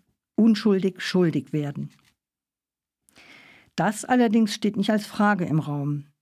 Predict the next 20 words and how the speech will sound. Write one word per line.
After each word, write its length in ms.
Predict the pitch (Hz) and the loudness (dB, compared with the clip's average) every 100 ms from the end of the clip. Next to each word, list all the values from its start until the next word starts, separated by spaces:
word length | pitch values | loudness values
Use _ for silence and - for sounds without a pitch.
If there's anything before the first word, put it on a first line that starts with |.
| _ - | _ -2
denn 120 | 165 | 0
der 220 | 160 - | 0 0
Autor 380 | 156 180 226 220 | -2 0 0 0
gewährt 520 | 170 143 151 165 170 - | -2 -2 -2 -2 -4 -6
seinen 380 | 165 160 170 | -2 0 2
LeserInnen 840 | 156 160 180 185 - 185 190 196 - - - _ - | 2 0 -2 -2 0 2 4 2 0 -12 -20 _ -8
keinen 420 | - 190 208 233 | -2 2 4 4
Spielraum, 600 | 233 - 202 190 196 190 | 2 2 2 2 2 0
sich 200 | 196 190 | 0 0
ein 120 | 190 | 0
eigenes 440 | 156 180 160 151 165 | 0 -2 0 -2 -2
Urteil 360 | 160 151 147 | -6 -4 -6
zu 140 | 143 - | -6 -8
bilden. 520 | 143 143 139 143 - _ _ _ _ - - - - | -6 -6 -6 -10 -12 _ _ _ _ -20 -20 -14 0
Gut 200 | 254 214 | 0 2
und 220 | 175 170 | 0 0
Böse, 540 | 180 180 190 214 226 - | 2 2 4 2 2 -2
schuldig 420 | - - 170 165 165 | -6 0 2 2 2
und 120 | 175 | 2
unschuldig 640 | 208 220 208 214 214 208 | 4 2 2 2 2 -2